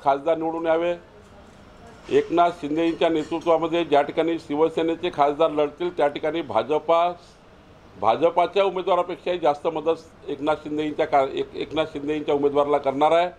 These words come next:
निवडणूक प्रमुख आम्ही जाहीर केले आहेत, ते निवडणूक प्रमुखसुद्धा मी चर्चा, माझी चर्चा प्रत्येक निवडणूक प्रमुखाशी झाली आहे. आमचे निवडणूक प्रमुख हे पूर्ण ताकद एकनाथ शिंदेंच्या नेतृत्वातल्या शिवसेनेला देणार आहे.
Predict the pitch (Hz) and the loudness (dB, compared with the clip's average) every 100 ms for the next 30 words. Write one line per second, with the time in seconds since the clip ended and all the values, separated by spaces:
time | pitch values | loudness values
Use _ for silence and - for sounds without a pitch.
0 | - - - - - - - - 113 135 | -20 -20 -20 -20 -20 -20 -20 -8 -2 2
1 | 170 180 165 170 175 170 170 135 165 170 | 2 2 0 0 0 0 2 0 0 -4
2 | 175 175 175 170 160 147 156 175 175 160 | -2 -2 -2 -6 -4 -2 0 -2 -2 -2
3 | 175 - 165 175 170 170 175 165 - - | -4 -6 -2 0 2 2 -2 -2 -10 -20
4 | - - 139 135 165 165 165 147 160 151 | -10 -2 -2 0 -2 -2 -4 -4 -4 -8
5 | - 143 - 170 165 147 - 165 165 165 | -4 -4 -2 -2 -2 -6 -8 -6 -2 -2
6 | 170 160 165 165 160 135 147 170 175 190 | -4 -6 -2 -4 0 0 4 2 2 -2
7 | - - - - 120 147 185 175 160 165 | -12 -20 -18 -2 0 0 -4 -2 0 2
8 | 180 180 170 185 170 - - - - - | 0 0 0 2 0 -6 -20 -20 -20 -8
9 | 156 165 156 170 196 196 151 160 185 185 | -6 -4 -2 0 0 2 0 2 0 0
10 | - - 139 165 165 165 160 170 170 165 | -8 -14 -6 -4 -4 -4 -6 -4 -4 -2
11 | 180 165 151 165 156 165 160 170 160 151 | -2 -2 -6 -8 -2 -2 0 -4 -4 -8
12 | 160 165 165 170 151 147 165 170 180 190 | -4 0 0 0 -2 0 4 4 2 0